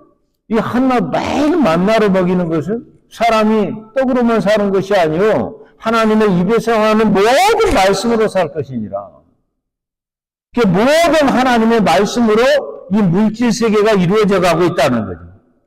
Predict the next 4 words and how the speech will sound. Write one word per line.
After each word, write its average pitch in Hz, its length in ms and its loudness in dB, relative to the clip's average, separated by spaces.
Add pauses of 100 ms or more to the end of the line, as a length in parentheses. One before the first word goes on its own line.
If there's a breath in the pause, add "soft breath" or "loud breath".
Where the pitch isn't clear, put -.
(1160)
정확히 226 420 0
말하면 170 1000 0
오늘 170 280 0
여기 170 840 -2